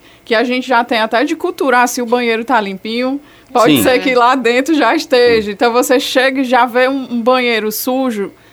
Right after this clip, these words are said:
Speaker 1: realmente aquilo ali reflete a cultura
Speaker 2: Reflete.
Speaker 1: daquele negócio, né? Se,
Speaker 3: Uhum.
Speaker 1: se tem essa cultura de limpeza, claro, a gente vê muita diferença entre a,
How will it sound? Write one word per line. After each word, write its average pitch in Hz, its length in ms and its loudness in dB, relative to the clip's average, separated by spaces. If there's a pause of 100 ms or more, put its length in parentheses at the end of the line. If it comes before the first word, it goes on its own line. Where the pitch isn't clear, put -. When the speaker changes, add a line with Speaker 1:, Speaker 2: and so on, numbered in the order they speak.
(140)
Speaker 1:
realmente 302 560 -2
aquilo 226 260 -4
ali 202 160 -4
reflete 180 760 -2 (180)
a 196 120 0
cultura 277 680 0
Speaker 2:
Reflete. 240 60 2
Speaker 1:
daquele 226 360 -4
negócio, 175 680 -8
né? 196 280 -8 (340)
Se, 196 280 -4
Speaker 3:
Uhum. 214 40 -4
Speaker 1:
se 208 220 -4
tem 240 220 0
essa 269 240 0
cultura 214 420 -4
de 190 120 -6
limpeza, 202 680 0
claro, 180 500 0 (420)
a 165 160 -6
gente 185 220 -8
vê 185 160 -4
muita 196 520 -2
diferença 247 580 -4
entre 175 240 -8
a, 165 240 -4